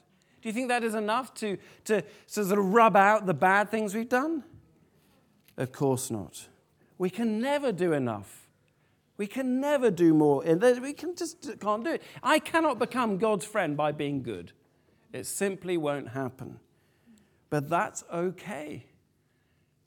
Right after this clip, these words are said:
Jesus died so that I could be God's friend.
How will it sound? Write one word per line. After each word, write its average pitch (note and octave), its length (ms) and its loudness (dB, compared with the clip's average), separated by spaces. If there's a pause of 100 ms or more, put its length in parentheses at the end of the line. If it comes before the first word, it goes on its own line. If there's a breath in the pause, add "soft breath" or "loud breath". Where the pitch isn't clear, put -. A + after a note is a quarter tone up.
Jesus E3 460 -2
died G#2+ 580 -4 (640)
so - 160 -8
that F3 140 -2
I D#3 140 -4
could D#3+ 120 -6
be F3 120 -4
God's F3 260 -4
friend. D#4 420 -12